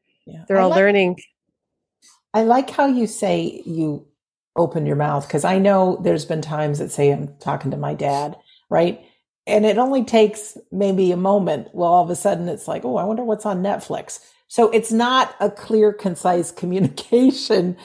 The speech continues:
Speaker 1: Would you, I like,
Speaker 2: Yeah.
Speaker 1: so I like when you speak it, because
Speaker 2: Speaking
Speaker 1: then
Speaker 2: out
Speaker 1: you're
Speaker 2: loud.
Speaker 1: actually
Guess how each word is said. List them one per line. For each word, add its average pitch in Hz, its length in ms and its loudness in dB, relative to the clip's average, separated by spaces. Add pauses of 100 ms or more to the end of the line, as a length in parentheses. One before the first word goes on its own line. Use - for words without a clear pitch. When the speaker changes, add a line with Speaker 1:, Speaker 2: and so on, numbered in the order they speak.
(360)
Speaker 1:
Would 294 380 -2
you, 349 340 2 (340)
I 220 120 4
like, 233 220 4
Speaker 2:
Yeah. 302 120 -2
Speaker 1:
so 202 160 -4
I 196 60 4
like 233 400 2 (520)
when 202 200 2
you 196 80 2
speak 349 360 -2
it, 208 180 -4
because 208 160 0
Speaker 2:
Speaking 196 240 0
Speaker 1:
then 185 80 2
Speaker 2:
out 175 100 -2
Speaker 1:
you're 190 100 0
Speaker 2:
loud. 175 80 4
Speaker 1:
actually 170 380 -4